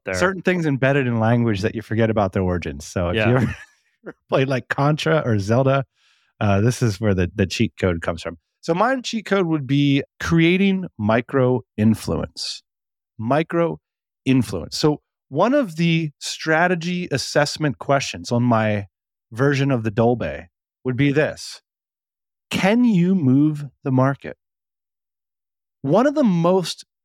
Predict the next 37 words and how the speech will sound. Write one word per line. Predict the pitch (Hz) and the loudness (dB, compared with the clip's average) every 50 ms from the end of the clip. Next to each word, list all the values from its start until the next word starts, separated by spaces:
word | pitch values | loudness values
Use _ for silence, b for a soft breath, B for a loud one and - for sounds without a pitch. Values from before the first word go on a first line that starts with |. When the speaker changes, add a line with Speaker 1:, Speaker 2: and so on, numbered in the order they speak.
| _ | _
Speaker 2:
frustrating | _ _ _ - - 190 208 226 220 220 - - - - - 175 170 180 190 185 170 170 165 175 170 151 - - | _ _ _ -12 -6 -2 0 2 2 2 0 -2 -6 -8 -8 -4 0 0 0 2 0 0 -2 -2 -4 -8 -6 -2
things | 175 175 170 160 151 139 127 104 80 - - - - - - - _ _ _ _ - | 0 2 2 2 2 0 -2 -2 -4 -8 -10 -12 -12 -12 -12 -16 _ _ _ _ -2
for | - 139 117 | -2 -2 0
founders | - - 139 131 135 127 113 98 92 85 87 - - _ _ _ _ _ _ _ _ _ _ - | 0 0 2 2 2 0 0 -2 -4 -4 -8 -10 -16 _ _ _ _ _ _ _ _ _ _ 0
is | 151 135 | 0 2
when | - 175 180 180 | 2 2 2 2
they | 175 170 - _ | 2 0 -2 _
can't | - - - 185 196 202 220 233 214 - - - - 127 | -14 -8 -2 0 2 4 4 2 0 -4 -10 -18 -12 -2
do | 113 147 160 175 175 | 0 2 4 4 4
in | 175 170 | 2 2
the | 165 | 0
market | 143 123 123 127 - - - - | 0 0 0 0 0 -4 -4 -4
what | 120 - | -4 0
they | - 127 | 0 2
want | 123 123 123 135 139 | 2 2 2 2 2
to | 135 | 2
do. | 156 185 175 104 - _ _ _ _ _ _ _ _ - | 2 2 0 0 -4 _ _ _ _ _ _ _ _ 0
They | 160 180 | 0 2
want | 170 147 135 131 139 170 208 233 | 2 0 0 2 2 2 2 2
to | 240 | 2
make | 226 214 214 214 202 | 2 2 2 0 -2
a | 185 | -4
sale. | - - 113 87 78 90 139 156 - _ _ _ _ _ _ _ _ _ _ | -4 -2 -2 -2 0 -2 -4 -6 -10 _ _ _ _ _ _ _ _ _ _
They | 143 147 151 | 0 0 0
want | 147 131 131 143 170 208 | 0 0 0 0 2 2
to | 202 | 2
have | 180 196 170 | 2 2 0
a | 156 | -2
twenty-five | - - 151 135 120 - 127 117 - | -4 -4 -4 -4 -2 0 0 -2 0
thousand | - 110 98 92 120 107 | 0 -2 -2 0 0 0
dollar | 92 85 85 85 | 0 0 0 0
month, | 82 82 85 - - - - _ _ _ _ _ _ _ _ _ _ _ - | 0 0 0 -2 -2 -6 -10 _ _ _ _ _ _ _ _ _ _ _ -2
but | 170 - | 0 0
they | 208 208 | 0 -2
can't | 202 - - - 160 160 180 - - _ _ - | -2 -4 -2 -2 0 0 -2 -4 -8 _ _ -2
get | 202 208 240 - - | 0 0 0 0 -2
there. | 254 226 151 92 - - - | -2 -2 -2 -2 -6 -10 -18